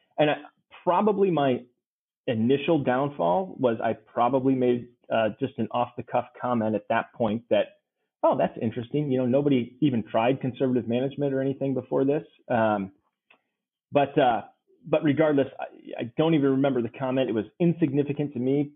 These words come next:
but I think it was fairly significant to that individual at that day. Um, so we go through the eval, we find a couple things for him to work on,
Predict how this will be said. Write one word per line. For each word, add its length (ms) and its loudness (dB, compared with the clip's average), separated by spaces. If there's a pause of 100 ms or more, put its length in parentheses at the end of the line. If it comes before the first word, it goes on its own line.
(180)
but 140 2
I 120 0 (240)
think 220 2
it 100 0
was 160 -2 (600)
fairly 400 2
significant 600 -4 (380)
to 200 2
that 220 2
individual 580 0
at 140 -4
that 380 -2
day. 440 -2 (840)
Um, 500 0
so 80 2
we 100 4
go 100 2
through 160 0
the 180 4
eval, 220 2
we 100 2
find 220 0
a 20 -4
couple 220 -2
things 240 -2
for 80 -8
him 60 0
to 80 0
work 260 0
on, 320 0